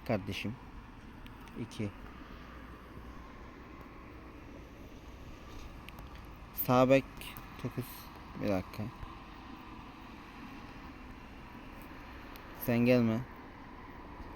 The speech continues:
Sen de gelme. Sen de gelme. Tamam.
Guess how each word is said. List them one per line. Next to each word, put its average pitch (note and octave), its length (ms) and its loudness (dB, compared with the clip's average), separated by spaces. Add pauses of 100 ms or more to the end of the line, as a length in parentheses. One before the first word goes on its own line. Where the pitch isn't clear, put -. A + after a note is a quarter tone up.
(720)
Sen A2+ 180 8
de G#2 100 10
gelme. F#2+ 320 6 (3250)
Sen A#2+ 160 8
de G#2+ 160 8
gelme. F#2+ 340 6 (3250)
Tamam. E2 200 -2